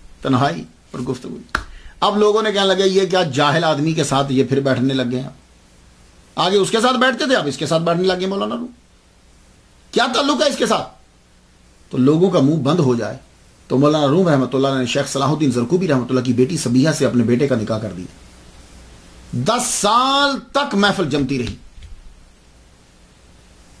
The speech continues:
फिर आप बीमार हो गए। तो शेख सलाहुद्दीन जरकूबी रहमतुल्लाह अलैह,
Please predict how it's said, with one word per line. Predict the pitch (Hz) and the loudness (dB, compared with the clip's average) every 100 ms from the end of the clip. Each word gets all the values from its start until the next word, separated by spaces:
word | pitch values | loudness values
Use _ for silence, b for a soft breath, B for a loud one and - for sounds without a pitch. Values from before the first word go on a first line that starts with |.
| - - - | -20 -20 -4
फिर | 127 | 0
आप | 117 | 0
बीमार | 110 113 131 | -2 -2 0
हो | 127 104 | 0 -4
गए। | 98 - _ _ - - - _ _ - - | -10 -16 _ _ -20 -20 -20 _ _ -20 -12
तो | 127 | -6
शेख | 120 135 | -2 -2
सलाहुद्दीन | - 135 139 147 | 0 0 2 0
जरकूबी | 120 120 202 196 | 0 0 0 0
रहमतुल्लाह | 131 117 120 104 | 0 0 -2 -6
अलैह, | 101 | -6